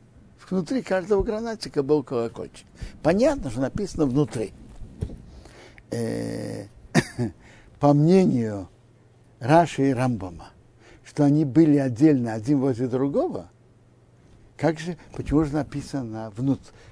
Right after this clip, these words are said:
«бетоха ремени» внутри? Я, я помню, папа зацал на это отвечал очень просто. Э, гранатик был больше, чем колокольчик.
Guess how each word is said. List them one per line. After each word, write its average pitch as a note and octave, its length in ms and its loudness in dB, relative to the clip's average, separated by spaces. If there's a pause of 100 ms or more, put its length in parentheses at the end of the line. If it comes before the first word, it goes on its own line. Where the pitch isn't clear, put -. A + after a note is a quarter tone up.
«бетоха A#2+ 560 -2
ремени» B2 440 -4
внутри? G2+ 540 -14 (840)
Я, C#3+ 160 -6 (280)
я E3 100 -4
помню, G#3 400 -2
папа A#3+ 400 -4
зацал C3 420 -4
на C3+ 100 -2
это E3 200 -8
отвечал D3+ 460 -6
очень C3 260 -8
просто. - 460 -16 (840)
Э, A#2 300 -8 (260)
гранатик F3+ 760 -2
был D3+ 320 0
больше, C#3+ 420 2
чем A2 200 -10
колокольчик. G2 720 -14